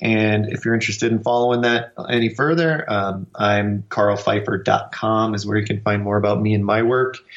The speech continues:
And, uh, if you liked it, you know, let us know and let your friends know, and we're already working on more, but, uh, we wanna make it as good as possible and be able to do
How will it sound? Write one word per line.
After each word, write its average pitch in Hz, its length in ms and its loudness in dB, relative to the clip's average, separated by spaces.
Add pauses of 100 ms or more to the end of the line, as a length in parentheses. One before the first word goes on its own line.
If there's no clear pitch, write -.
(340)
And, 104 240 2
uh, 104 480 2 (480)
if 123 160 0
you 127 60 2
liked - 280 0
it, 180 300 -2 (100)
you 113 120 -4
know, 120 380 -2
let 120 140 2
us 117 160 -2
know 135 280 2
and 135 60 0
let 123 120 0
your 113 100 -6
friends 123 320 0
know, 147 320 2
and 101 300 -4 (460)
we're 110 120 2
already 117 280 2
working 117 380 0
on 110 160 0
more, 127 480 0
but, 104 260 -4
uh, 104 260 2
we 107 120 2
wanna 110 160 2
make 107 200 0
it 110 60 0
as 101 140 0
good 110 160 2
as 104 100 0
possible 107 540 0
and 110 80 -2
be 107 80 0
able 104 160 0
to - 80 0
do 104 400 0